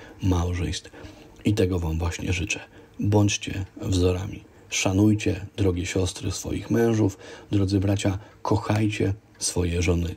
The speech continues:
jak Chrystus ukochał Kościół. Chrystus ukochał jeden Kościół i nie flirtuje z żadnym innym Kościołem.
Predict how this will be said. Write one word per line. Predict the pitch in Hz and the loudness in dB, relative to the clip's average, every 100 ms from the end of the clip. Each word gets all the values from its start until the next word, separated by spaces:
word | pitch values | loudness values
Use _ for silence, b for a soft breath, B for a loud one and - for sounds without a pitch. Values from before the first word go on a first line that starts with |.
| - | -2
jak | 95 90 - | -2 -2 -8
Chrystus | - 95 90 - 101 - - | 0 0 0 -6 -8 -6 -4
ukochał | 101 95 - 90 90 B B B | -2 -2 -2 -2 -4 B B B
Kościół. | 92 - - - B B | -2 -2 -6 -8 B B
Chrystus | - 147 156 - - | 4 4 4 -2 -6
ukochał | 107 104 98 95 95 - - | -4 -2 0 0 -2 -8 -4
jeden | 92 95 90 87 | 2 2 2 -2
Kościół | 80 85 - - - - B B - | -4 -6 -6 -6 -6 -10 B B -2
i | 143 123 113 - 101 | 2 2 0 -6 -2
nie | 101 104 117 | 2 2 2
flirtuje | - 107 98 104 90 73 98 B B | 0 2 2 0 -4 -4 -8 B B
z | 101 95 | 0 2
żadnym | 92 87 95 95 - | 2 0 -2 -6 0
innym | 95 82 82 110 - - | 0 0 -4 -8 -14 -8
Kościołem. | - 95 - - - | -4 -4 -2 -4 -6